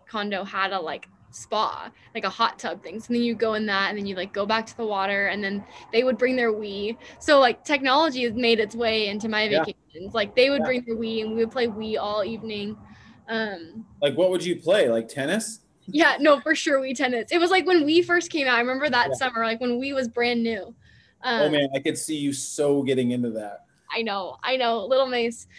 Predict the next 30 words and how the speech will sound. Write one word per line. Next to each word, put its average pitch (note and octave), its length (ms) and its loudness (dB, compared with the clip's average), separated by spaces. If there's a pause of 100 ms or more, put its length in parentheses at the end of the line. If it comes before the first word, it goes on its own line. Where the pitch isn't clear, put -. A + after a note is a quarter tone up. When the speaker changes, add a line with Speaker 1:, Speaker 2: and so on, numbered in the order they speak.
(340)
Speaker 2:
It's C4+ 280 4
like A3 140 4
Speaker 1:
Um, A3+ 80 -8 (260)
Speaker 2:
being D#3+ 200 2
that C#3+ 180 0
type C3+ 240 2
that's, C3+ 160 -2
like, C3 180 0
swinging C#3+ 580 -2
the C3 120 -2
Wii B2+ 460 -2
paddle C3 360 0
extra C3 400 -2
hard. C3 400 2
Speaker 1:
Way E4 80 2 (120)
too F4+ 160 10
hard, D4 440 8
like, D#4 180 4
hurting D4 500 4
themselves. D4+ 680 4
No, C#4 180 8
I C4 200 4
hurt D4 220 0
myself C4+ 400 0
when A#3 120 -2
I A#3 80 2
play A#3 260 -4
Wii A3+ 240 -8
because A3+ 260 -2
I A#3 60 2